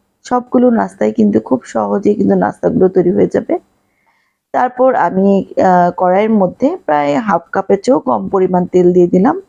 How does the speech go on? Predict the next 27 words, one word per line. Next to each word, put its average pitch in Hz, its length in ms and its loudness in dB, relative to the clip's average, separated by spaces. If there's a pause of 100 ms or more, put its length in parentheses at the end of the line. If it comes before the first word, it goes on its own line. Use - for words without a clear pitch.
(320)
দেখে 185 260 0
বুঝতে 190 320 -2
পারছেন, - 420 -4 (800)
এটা 247 160 0
কিন্তু 247 180 0
ডুবো 202 300 2
তেলে 202 200 0
ভাজা 190 300 0
লাগবে 170 380 0
না, 196 120 0 (160)
অল্প - 300 -4 (240)
আঁচেই 208 380 -2
কিন্তু 247 260 2
এটা 254 180 0
খুব - 220 -6 (100)
তাড়াতাড়ি 185 480 0
কিন্তু 214 240 0
হয়ে 180 180 4
যাচ্ছে। 180 340 -2 (120)
এই - 100 2
যে 170 100 4
দেখছেন, 175 420 -2 (480)
এটা 196 200 2
কিন্তু 196 220 0
কতটা 185 380 -2
ফুলে 180 340 2
গিয়েছে, 190 500 0